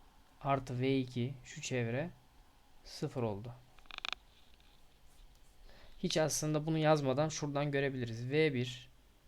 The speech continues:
eksi V iki eşittir yirmi. Gerçekten öyle mi çıkıyor? Bakalım.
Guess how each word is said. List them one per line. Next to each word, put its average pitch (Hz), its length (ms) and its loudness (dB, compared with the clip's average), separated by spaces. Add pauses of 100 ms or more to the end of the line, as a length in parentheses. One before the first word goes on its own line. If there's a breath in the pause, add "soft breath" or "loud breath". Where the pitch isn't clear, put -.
(160)
eksi 135 560 -2
V 143 240 2
iki 135 280 -4
eşittir 143 420 -4
yirmi. 147 440 0 (800 soft breath)
Gerçekten - 480 0
öyle 160 140 2
mi 123 140 0
çıkıyor? 127 420 -4 (100)
Bakalım. 123 340 -4